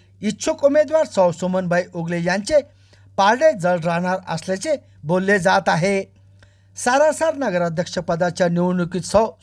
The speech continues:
सुमनबाई उगले उतरणार असल्याने प्रस्थापित उमेदवार आणि पक्षांचे धाबे दणाणून गेले असल्याचे चित्र पाहायला मिळत आहे.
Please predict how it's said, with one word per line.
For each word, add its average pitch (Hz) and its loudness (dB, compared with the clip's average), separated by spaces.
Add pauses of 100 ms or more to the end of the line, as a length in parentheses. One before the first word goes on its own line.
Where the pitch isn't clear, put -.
सुमनबाई 175 -2 (100)
उगले 240 2 (520)
उतरणार 294 0 (120)
असल्याने 170 -4
प्रस्थापित 175 -4 (100)
उमेदवार 180 2 (720)
आणि 269 -2
पक्षांचे 302 -2
धाबे 170 -2
दणाणून 175 -2
गेले 175 -2
असल्याचे 175 -4
चित्र 269 -6 (400)
पाहायला 196 4
मिळत 190 2
आहे. 190 0